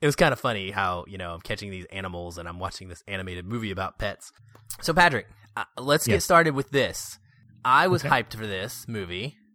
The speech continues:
Speaker 2: Yes,
Speaker 1: and
Speaker 2: you were.
Speaker 1: I wanted to go see this. I was so excited for this movie. You were not. You were, you know, lukewarm on it. You weren't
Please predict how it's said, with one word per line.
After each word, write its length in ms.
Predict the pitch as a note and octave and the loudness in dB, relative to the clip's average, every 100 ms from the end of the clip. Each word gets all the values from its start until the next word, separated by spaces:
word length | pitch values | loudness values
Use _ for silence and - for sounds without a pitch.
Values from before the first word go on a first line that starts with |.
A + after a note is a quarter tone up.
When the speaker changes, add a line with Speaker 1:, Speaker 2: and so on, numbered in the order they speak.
| _ _ - | _ _ 0
Speaker 2:
Yes, 260 | G#2+ G#2 | 2 4
Speaker 1:
and 80 | A#2+ | 6
Speaker 2:
you 40 | A2+ | 8
were. 60 | |
Speaker 1:
I 140 | A#2 C3 | 8 4
wanted 420 | B2+ A#2+ A#2 A2 | 2 -2 -4 -6
to 80 | A#2+ | -8
go 140 | A2 | -8
see 220 | G#2 - G#2 | -8 -8 -6
this. 340 | G#2 - - | -6 -8 -12
I 60 | G2+ | -12
was 100 | - | -12
so 320 | - D#3+ D3 | -6 0 0
excited 380 | - A#2+ A2 G#2 | 0 -2 -2 -6
for 80 | |
this 200 | G#2 G2 | -8 -10
movie. 360 | A2 F#2+ F#2+ F#2 _ _ _ _ _ | -10 -10 -10 -12 _ _ _ _ _
You 180 | A#2+ C3+ | -8 0
were 100 | F3 | 2
not. 380 | G#2+ A#2+ - - _ | 2 0 -4 -16 _
You 220 | G#2+ A#2+ | -6 -4
were, 400 | B2 B2+ A#2+ B2 - _ _ _ | -2 0 0 -2 -8 _ _ _
you 120 | - F#2+ | -10 -8
know, 60 | F#2+ | -2
lukewarm 500 | C#3+ D3+ C3 B2 G2+ | -4 -2 2 2 2
on 140 | F2+ | -4
it. 80 | A2+ | -6
You 140 | B2+ | -2
weren't 200 | C3 A#2+ | -2 -2